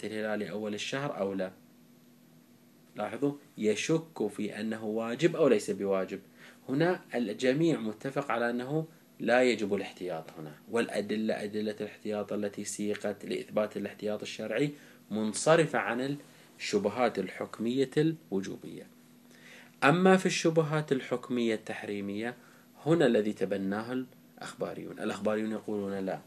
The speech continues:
إذا كنت لا تعرف بأن هذه الحادثة هل هي حرام أو ليست بحرام، فاحتط، فأدلة الاحتياط الشرعي تقول لك في مثل هذه الموارد:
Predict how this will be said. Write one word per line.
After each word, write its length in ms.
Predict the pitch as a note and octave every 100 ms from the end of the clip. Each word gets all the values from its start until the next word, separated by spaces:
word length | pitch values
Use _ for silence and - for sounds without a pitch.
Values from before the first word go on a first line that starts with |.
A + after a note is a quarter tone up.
| - - - - - - - - - - - - - G#2
إذا 160 | G#2+
كنت 320 | G#2 A2+ A2
لا 200 | A2+ B2+
تعرف 440 | C3 A#2+ F#2+ F2+ - -
بأن 400 | G2+ G#2+ G2+ G2+
هذه 480 | G2 G2 G2 F#2+ G2
الحادثة 800 | F#2+ - F#2+ F#2 G2 - A2+ - - - - - -
هل 280 | - G#2 A2
هي 260 | A2 G#2+
حرام 520 | G#2 G#2 G2 G2 G2 G2
أو 320 | F#2+ F#2+ G2
ليست 320 | G2 - F#2+ -
بحرام، 500 | F#2+ F#2+ G2 B2 C3
فاحتط، 580 | - A2 - - F2+ - - - - - - -
فأدلة 680 | - - G#2+ B2+ C3 A2+ G2+
الاحتياط 840 | G2 G2 - G2 G2+ G#2 A#2+ C3 G2+
الشرعي 600 | - G2+ G2+ G2+ C3+ C#3 - - - - _ - - -
تقول 500 | F#2+ - A2 G#2+ G#2+
لك 220 | G#2+ G#2+
في 200 | G2+ G#2
مثل 260 | G#2 G#2 -
هذه 400 | G#2 G#2 G#2+ A2
الموارد: 640 | G#2 G2+ G2+ G#2 B2 C3+